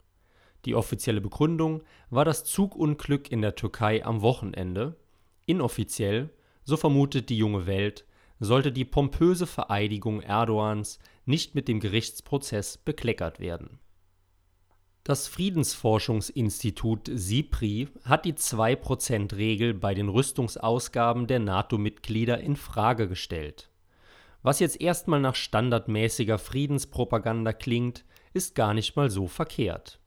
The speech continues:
Das Kontra-Magazin zitiert: „Wichtig ist doch auch, wofür das Geld ausgegeben wird. Kritiker, die höhere Ausgaben fordern, sollten vielleicht mal auf die Effizienz schauen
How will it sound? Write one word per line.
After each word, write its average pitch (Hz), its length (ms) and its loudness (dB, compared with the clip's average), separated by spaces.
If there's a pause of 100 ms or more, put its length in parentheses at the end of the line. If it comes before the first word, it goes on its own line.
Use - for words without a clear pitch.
(460)
Das - 260 -4
Kontra-Magazin 110 960 0
zitiert: 143 720 -2 (800)
„Wichtig 175 400 2
ist - 200 -4
doch - 160 -4
auch, 107 440 2
wofür 139 340 2
das 127 240 2
Geld 107 260 0
ausgegeben 98 680 -2
wird. 85 420 -8 (280)
Kritiker, 156 640 2 (180)
die 123 140 2
höhere 175 400 4
Ausgaben 107 580 0
fordern, 131 640 0 (300)
sollten 151 340 2
vielleicht 113 400 2
mal 131 140 0
auf 117 160 -2
die - 200 -2
Effizienz 151 640 -2
schauen 101 520 -2